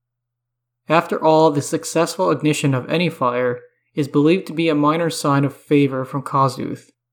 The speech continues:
Some may hold the same belief that Kazuth is manifested through the less dangerous practices of forging and smelting.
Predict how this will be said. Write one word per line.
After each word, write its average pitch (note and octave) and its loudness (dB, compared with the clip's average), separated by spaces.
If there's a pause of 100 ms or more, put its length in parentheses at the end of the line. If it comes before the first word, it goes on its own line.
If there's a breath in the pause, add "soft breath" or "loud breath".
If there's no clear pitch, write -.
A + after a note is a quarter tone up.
(760)
Some E3+ 0
may F#3+ 0
hold E3 6
the D#3+ 0
same D#3 -2
belief C#3 0
that - -6
Kazuth C#3+ -2
is C#3+ -6
manifested C#3 0
through C#3 -6
the C3 -8
less D3+ -2
dangerous D3 2
practices C#3 -4
of C3+ -8
forging C#3+ 0
and C3 -6
smelting. - -4